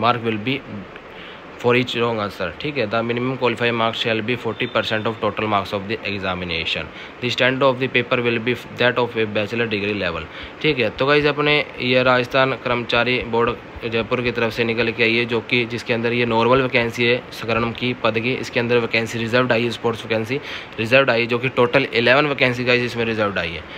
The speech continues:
ठीक है। Total vacancy five hundred एटी थ्री है। तो guys, मैंने आपको age limit criteria बताया, total vacancy बताई और salary आपको बता दी, पे level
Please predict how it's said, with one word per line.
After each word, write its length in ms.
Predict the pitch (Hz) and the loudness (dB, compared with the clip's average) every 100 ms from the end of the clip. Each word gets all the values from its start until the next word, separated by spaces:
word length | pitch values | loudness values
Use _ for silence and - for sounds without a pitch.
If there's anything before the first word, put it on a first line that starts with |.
| - - | -16 0
ठीक 120 | 143 | 2
है। 80 | 139 | 2
Total 300 | 117 123 131 | 2 2 4
vacancy 360 | 131 127 127 131 | 2 2 2 4
five 240 | 127 127 | 4 4
hundred 180 | 120 117 | 2 2
एटी 220 | 113 113 | 0 0
थ्री 200 | 113 127 | -2 2
है। 180 | 127 139 - - - - | 2 2 -2 -14 -8 0
तो 80 | |
guys, 160 | 143 151 | 4 4
मैंने 200 | 151 151 | 4 4
आपको 180 | 147 147 | 4 2
age 140 | 135 | 2
limit 200 | 135 135 | 2 0
criteria 460 | 135 135 131 135 135 | 4 4 4 2 4
बताया, 180 | 135 139 | 4 4
total 340 | 135 120 127 | 4 2 4
vacancy 400 | 123 123 123 127 | 4 4 2 2
बताई 340 | 123 120 131 | 0 4 4
और 300 | 131 117 117 | 4 2 2
salary 300 | 113 120 117 | 2 0 4
आपको 220 | 123 113 120 | 2 2 0
बता 200 | 117 117 | 2 2
दी, 120 | 123 | 0
पे 180 | 120 120 | 0 2
level 300 | 117 120 | 4 2